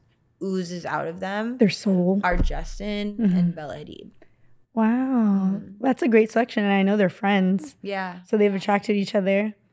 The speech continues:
Speaker 2: So you've been in L A a long time. You've met so many cool people. You've been this socialite, having all these adventures. Now you're sober.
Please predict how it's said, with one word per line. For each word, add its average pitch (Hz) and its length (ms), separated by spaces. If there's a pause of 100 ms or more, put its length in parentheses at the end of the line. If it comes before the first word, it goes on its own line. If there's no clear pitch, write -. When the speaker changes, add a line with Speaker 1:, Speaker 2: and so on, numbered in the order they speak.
(220)
Speaker 2:
So - 160
you've 196 180
been 214 100
in 254 100
L 277 140
A 240 80
a 208 80
long 190 180
time. 196 600 (100)
You've 202 280
met 196 240
so - 80
many 226 140
cool 302 240
people. 254 960
You've 202 120
been 220 120
this 214 240
socialite, 214 500
having 208 220
all 202 80
these 190 160
adventures. 208 720 (420)
Now 202 100
you're 226 140
sober. 196 600